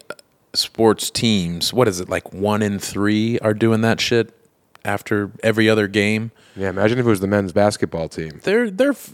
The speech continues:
Speaker 1: they're having nude fun.
Speaker 2: They're just
Speaker 1: Like,
Speaker 2: whipping each other with
Speaker 1: they're
Speaker 2: their dicks from twelve feet across.
Speaker 1: They're brothers. They've gone through heaven and hell together.
Speaker 2: Mm-hmm.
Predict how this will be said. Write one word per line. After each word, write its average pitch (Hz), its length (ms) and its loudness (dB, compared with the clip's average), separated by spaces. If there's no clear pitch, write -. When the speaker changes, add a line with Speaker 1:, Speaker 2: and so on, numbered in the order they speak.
Speaker 1:
they're 240 200 2
having 123 440 0
nude 120 320 2
fun. 95 380 0
Speaker 2:
They're 78 140 -2
just 95 120 -2
Speaker 1:
Like, 90 80 -4
Speaker 2:
whipping 110 260 2
each 95 240 -2
other 95 220 2
with 104 80 4
Speaker 1:
they're 113 120 4
Speaker 2:
their 98 100 4
dicks 104 320 0
from 92 180 -4
twelve 98 260 2
feet 98 200 -2
across. 95 460 0
Speaker 1:
They're 104 200 -2
brothers. 139 800 2
They've 92 200 -2
gone 117 280 2
through 110 240 0
heaven 123 340 0
and 107 160 -2
hell 117 260 0
together. 110 460 0
Speaker 2:
Mm-hmm. 87 380 -10